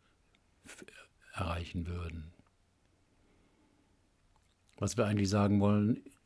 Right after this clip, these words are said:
Zitat, ist, dass es absurd ist, eine feste Definition davon zu haben, ab wann man von der Kindheit ins Erwachsenenalter kommt, zitiert die B B C Professor Jones.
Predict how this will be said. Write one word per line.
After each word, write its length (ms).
Zitat, 600
ist, 260
dass 140
es 100
absurd 480
ist, 140
eine 180
feste 320
Definition 800
davon 300
zu 160
haben, 320
ab 120
wann 220
man 180
von 180
der 100
Kindheit 640
ins 180
Erwachsenenalter 760
kommt, 420
zitiert 560
die 80
B 200
B 100
C 300
Professor 520
Jones. 720